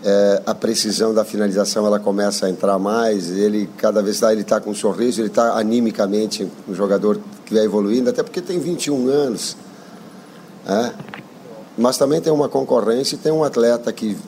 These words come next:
vem já também nessa concorrência como titularidade, pelo, pelos jogos que fez, pelas, pelo grande desempenho que teve.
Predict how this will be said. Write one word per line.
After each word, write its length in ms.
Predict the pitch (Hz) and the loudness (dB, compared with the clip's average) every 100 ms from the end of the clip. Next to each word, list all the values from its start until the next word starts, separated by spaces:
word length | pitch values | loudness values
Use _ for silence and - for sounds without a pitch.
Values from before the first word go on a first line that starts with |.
| - | -14
vem 360 | 92 113 117 131 | 0 2 2 2
já 340 | 110 110 117 110 - - - - - - - - | 2 2 0 -6 -18 -20 -20 -20 -20 -20 -20 -4
também 320 | 113 98 110 | -2 2 2
nessa 280 | 123 110 104 | 2 0 -2
concorrência 680 | 107 101 104 92 104 110 - | -2 0 0 2 0 -2 -4
como 220 | 104 101 | -2 -2
titularidade, 880 | 101 - 101 95 90 101 123 135 104 | -4 -2 0 0 2 2 2 2 0
pelo, 260 | - 98 | -2 -2
pelos 300 | 85 - 95 | -4 -6 -4
jogos 380 | 85 101 104 104 | 0 2 2 -2
que 80 | - | -10
fez, 360 | - 107 120 120 | -4 0 0 -2
pelas, 300 | 110 104 101 | 0 0 0
pelo 260 | - 104 | -2 0
grande 220 | 101 104 | 2 0
desempenho 460 | 95 95 95 101 101 | 0 -4 -2 -2 -2
que 80 | - | -4
teve. 440 | 98 101 113 107 | 0 0 0 -2